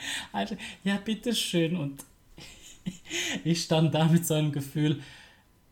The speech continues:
okay, eigentlich müsste ich mich jetzt sch-, äh, ein bisschen schlecht fühlen, aber irgendwie finde ich's gut, <laughs> dass es doch so schnell geklappt hat und wir problemlos wieder einchecken konnten.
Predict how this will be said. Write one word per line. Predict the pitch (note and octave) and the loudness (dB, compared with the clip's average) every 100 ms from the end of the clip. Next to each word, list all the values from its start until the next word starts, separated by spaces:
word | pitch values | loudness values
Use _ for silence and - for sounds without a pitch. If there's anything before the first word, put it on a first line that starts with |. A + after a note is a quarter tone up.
| F#3+ | -10
okay, | C#3+ D3 - - C#3 C3 B2+ | -8 -8 -14 -10 -2 0 0
eigentlich | B2 B2+ E3 - | -2 -4 -4 -4
müsste | C#3+ - C3+ | -6 -6 -6
ich | |
mich | C3 C3 | -6 -6
jetzt | - - | -8 -10
sch-, | - - C3+ | -14 -14 -10
äh, | B2 | -8
ein | B2 A2+ | -6 -6
bisschen | C3+ B2+ | -6 -4
schlecht | A2+ C3 E3+ - - | -6 -4 -4 -6 -12
fühlen, | - F3+ | -4 -2
aber | F3 B2+ | -2 -4
irgendwie | B2+ E3+ | -2 -2
finde | D#3 D#3 D3 | -4 -4 -2
ich's | - - | -2 0
gut, | F3 F3 | 2 4
<laughs> | |
dass | G3 E3+ | 4 2
es | D3+ | -2
doch | E3+ - | -2 0
so | - | 0
schnell | - - - | 2 2 2
geklappt | - - - F3 E3+ - - - | -6 -8 -10 -2 -2 -2 -14 -6
hat | E3 - - - F#3 | -4 -4 -12 -12 -10
und | C#3 A#2 | -6 -2
wir | A#2 - - _ - - | -2 -4 -20 _ -20 -20
problemlos | - A#2 B2 B2+ C3+ | -10 -4 -2 0 0
wieder | A#2+ G2 | -2 -2
einchecken | G2+ - - F#2 | -4 -6 -8 -10
konnten. | - F2 - - | -10 -14 -12 -14